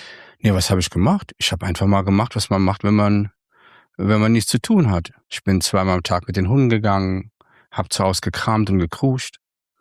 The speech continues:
Äh, und das ist dann, und dann denkt man sich, das könntest du jeden Tag tun. Also wenn das jetzt dein Schicksal wäre ab heute, würde ich dieses Schicksal annehmen. Nicht, weil mein Job mir nicht gefällt, aber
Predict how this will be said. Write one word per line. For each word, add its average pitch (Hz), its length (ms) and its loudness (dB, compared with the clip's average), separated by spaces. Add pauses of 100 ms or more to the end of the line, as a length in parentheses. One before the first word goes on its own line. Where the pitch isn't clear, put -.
(380)
Äh, 98 300 2 (100)
und 113 160 2
das 90 140 0
ist 110 200 -2
dann, 185 340 0 (360)
und 127 100 0
dann 104 120 2
denkt 90 200 0
man 131 120 2
sich, 160 160 0
das - 160 -2
könntest - 340 -2
du 165 60 2
jeden 110 240 2
Tag 165 300 -2
tun. 87 340 -8 (540)
Also 101 280 0
wenn 107 160 2
das 123 240 0
jetzt 156 280 0
dein 101 140 0
Schicksal 151 440 -2
wäre 156 240 0
ab - 180 -6
heute, 143 460 -4 (380)
würde 101 180 0
ich 143 80 -2
dieses 120 300 -2
Schicksal 170 340 -2
annehmen. 92 400 -2 (520)
Nicht, 139 220 2
weil 110 100 2
mein 104 140 2
Job - 300 -2
mir 123 60 -2
nicht 107 180 -4
gefällt, 117 480 -2
aber 123 400 0